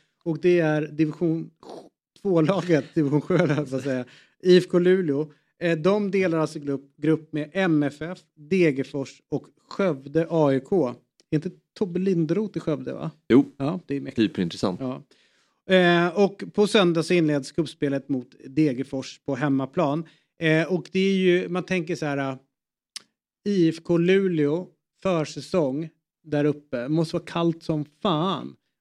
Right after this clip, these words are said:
Speaker 1: Och, och när Oliver Ekroth var här så sa han så här att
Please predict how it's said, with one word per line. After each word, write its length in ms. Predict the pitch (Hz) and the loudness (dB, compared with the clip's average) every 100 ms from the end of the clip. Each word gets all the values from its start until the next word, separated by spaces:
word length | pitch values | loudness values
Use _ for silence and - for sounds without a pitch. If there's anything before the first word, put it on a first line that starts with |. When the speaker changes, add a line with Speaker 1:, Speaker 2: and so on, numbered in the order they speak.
| - | -6
Speaker 1:
Och, 140 | 190 | -2
och 280 | 202 190 175 | 0 0 0
när 160 | 185 185 | 0 2
Oliver 260 | 185 180 | 4 6
Ekroth 440 | 185 180 208 202 185 | 4 4 -2 -4 0
var 80 | |
här 300 | 147 147 180 - _ - | 0 0 -4 -12 _ -6
så 60 | |
sa 80 | 165 | -2
han 160 | 160 151 | -2 0
så 80 | 151 | -2
här 120 | 143 | -2
att 200 | 143 | -4